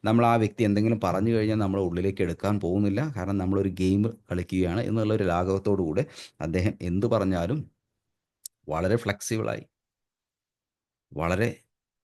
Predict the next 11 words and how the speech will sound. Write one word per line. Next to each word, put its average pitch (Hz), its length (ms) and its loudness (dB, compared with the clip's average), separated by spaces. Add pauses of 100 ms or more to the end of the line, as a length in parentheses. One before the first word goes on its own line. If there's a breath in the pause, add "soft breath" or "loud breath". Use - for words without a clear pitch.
(220)
ചിരിക്കുന്ന 113 440 2 (420 loud breath)
മുഖത്തോടെ, 110 480 -2 (580)
അല്ലെങ്കിൽ 92 320 0
ഉള്ളിൽ 98 280 0 (440)
ഒരു 98 180 0 (680)
സന്തോഷത്തിൻ്റെ 110 840 -2 (1500 soft breath)
ഫീലിങ്ങോടുകൂടെ 110 720 2 (600)
നമ്മൾ 123 280 2
ആ 101 100 4 (1080)
വ്യക്തിയുടെ 92 560 0 (320)
സംസാരത്തെ 80 680 -4